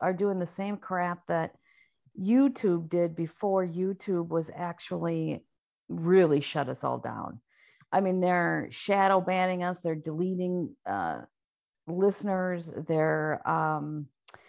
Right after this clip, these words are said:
doing leaderboards that aren't true leaderboards. You know who I'm talking about. I'm, I'm seeing that with, well, I'm seeing that with Rumble. Okay. I, I, I hope Rumble gets their act situated because I would really like to see another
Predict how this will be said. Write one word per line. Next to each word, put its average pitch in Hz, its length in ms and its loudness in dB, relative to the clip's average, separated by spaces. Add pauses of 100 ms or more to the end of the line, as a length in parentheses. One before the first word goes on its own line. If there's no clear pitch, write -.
(260)
doing 226 240 6
leaderboards 202 800 4
that 165 140 4
aren't 190 320 2
true 196 320 -2
leaderboards. 175 920 -2 (260)
You 269 120 2
know 208 160 6
who 180 160 2
I'm 151 140 0
talking 170 360 -2
about. 135 240 -4
I'm, 170 260 -4
I'm 165 120 -4
seeing 214 420 -4
that 175 320 2
with, 160 220 -4 (640)
well, 151 320 -8
I'm 175 80 -4
seeing 254 240 -2
that 196 140 -2
with 160 140 -2
Rumble. 131 580 -8
Okay. 175 460 0 (260)
I, 262 320 6
I, 185 200 2
I 262 140 2
hope 277 240 2
Rumble 175 300 2
gets 160 240 -6
their 147 180 -2
act 147 340 -6 (800)
situated 156 580 -2
because 170 200 -6
I 185 60 0
would 185 280 2
really 196 320 0
like 156 260 -2
to 143 100 -10
see 151 400 -4 (380)
another 170 760 4